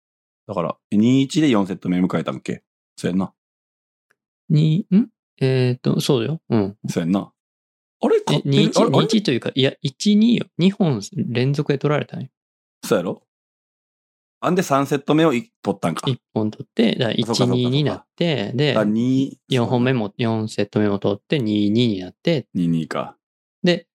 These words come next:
Speaker 1: そう。
Speaker 2: 次も取って、三二になって、じゃあ。
Speaker 1: <laughs> そう、途中見てへんから。
Speaker 2: 三二になって、あと、あと一セットでもう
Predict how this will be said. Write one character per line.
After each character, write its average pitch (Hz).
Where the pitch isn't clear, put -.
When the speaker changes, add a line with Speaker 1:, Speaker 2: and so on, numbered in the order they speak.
Speaker 1:
そ -
う。 95
Speaker 2:
次 120
も 104
取 104
っ -
て、 -
三 98
二 101
に 98
な 95
っ -
て、 -
じ -
ゃ 98
あ。 143
Speaker 1:
<laughs> -
そ -
う、 120
途 117
中 113
見 104
て 90
へ 85
ん -
か -
ら。 80
Speaker 2:
三 139
二 160
に 123
な 110
っ -
て、 -
あ 208
と、 -
あ 233
と 233
一 202
セ -
ッ 202
ト -
で 151
も 143
う -